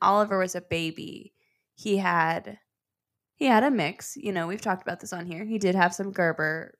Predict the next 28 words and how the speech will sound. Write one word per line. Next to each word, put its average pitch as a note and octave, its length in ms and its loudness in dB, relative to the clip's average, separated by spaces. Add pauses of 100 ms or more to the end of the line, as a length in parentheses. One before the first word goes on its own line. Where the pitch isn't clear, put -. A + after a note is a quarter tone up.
purees. C#3+ 720 0 (180)
Um, E3+ 440 2 (720)
I C#3 160 -6
gave E3 240 -8
him F#3+ 160 -6
little F#3+ 220 -2
bites F3 340 -2
of G3 140 -8
real G3 200 -2
food. D#3+ 560 -6
But A3 140 -4
then, C4 180 -2
like, B3 320 -4
also A3 400 2
sometimes G3+ 520 -6
he A#3 120 -4
had G3+ 200 0
homemade G#3 540 -4
baby F#3 320 -4
foods F#3 340 -10
like F#3 260 -6 (1120)
butternut C4+ 540 0
squash B3+ 580 2
with B3 200 -6
curry G#3+ 480 2
in - 140 -8
it. - 220 -16 (200)
<laughs> - 200 6